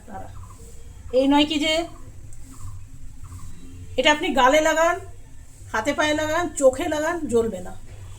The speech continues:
কিন্তু ওইটা লাগিয়ে দেখুন, বাহ, বাহ।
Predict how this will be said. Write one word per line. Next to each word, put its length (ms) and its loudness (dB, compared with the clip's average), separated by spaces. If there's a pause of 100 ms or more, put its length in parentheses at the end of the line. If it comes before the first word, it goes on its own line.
(1300)
কিন্তু 280 2
ওইটা 280 6
লাগিয়ে 300 4
দেখুন, 300 -2
বাহ, 340 2
বাহ। 180 -2